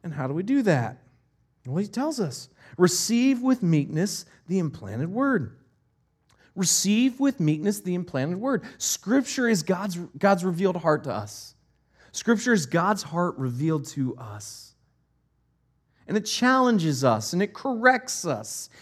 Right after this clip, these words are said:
and it changes us. And frequently, those are not fun things to undergo. It's frequently not fun to be challenged.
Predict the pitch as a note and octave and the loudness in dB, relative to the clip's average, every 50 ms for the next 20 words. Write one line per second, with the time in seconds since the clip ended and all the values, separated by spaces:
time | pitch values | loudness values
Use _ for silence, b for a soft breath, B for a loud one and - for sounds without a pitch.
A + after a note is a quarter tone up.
0 | B B G#3 A3+ A#3+ A#3 A#3 - - - - - B3+ B3+ C#4 C#4+ C#4+ C#4 C4+ A3+ | B B 2 2 2 2 2 -2 -4 -2 0 2 2 2 4 4 6 6 6 6
1 | F#3 G#3+ G3 F3 D3 D#3 C#3+ A#2+ G#2+ G#2 - - - - - B B B B B | 4 4 2 2 2 2 2 2 2 -2 -6 -12 -14 -14 -14 B B B B B
2 | A3+ A#3 G#3+ - - - G#3 A#3+ C#4+ D4+ D4+ D4 C#4+ B3+ A#3+ B3 A#3 G3 A3+ B3 | 2 2 2 2 -2 -2 2 6 6 6 6 6 2 2 4 4 6 8 8 6
3 | G#3+ G#3+ A3+ G3+ G3 F#3+ F#3+ F#3+ G3+ A#3 B3+ C4 - - - - A3+ A#3 A#3+ A#3+ | 8 6 4 4 4 4 4 6 6 6 6 4 2 0 -4 2 2 4 4 4
4 | A#3 G3+ - A3 A3 A3 G#3+ G3 F3 E3+ - - F#3+ F3+ F3+ E3+ F#3 F#3+ G3 A3+ | 2 2 2 2 4 4 4 4 0 -2 -4 -4 -2 0 2 2 2 4 6 6
5 | A#3 A3 F#3 C3 G#2 G#2+ - - _ _ _ _ _ _ _ _ _ _ _ _ | 8 8 6 6 2 -2 -10 -18 _ _ _ _ _ _ _ _ _ _ _ _
6 | _ _ _ _ _ _ - F#3+ F3 - - - A#3+ C4 C#4 A#3+ C4 B3+ B3 B3 | _ _ _ _ _ _ -2 -2 -2 -4 -2 4 6 6 6 6 6 4 6 6
7 | A#3 A3 G#3+ G3+ F3 - - - G#3 G#3+ A3 A3 G#3+ A3 B3 A3 - - C#4 C#4 | 6 6 6 6 4 0 -2 2 2 4 4 2 0 -2 -2 -2 -2 0 2 4
8 | C4 B3+ G#3+ F3 C#3 A#2 G#2 G2+ - - - - | 6 6 4 4 2 0 -2 -4 -8 -12 -18 -20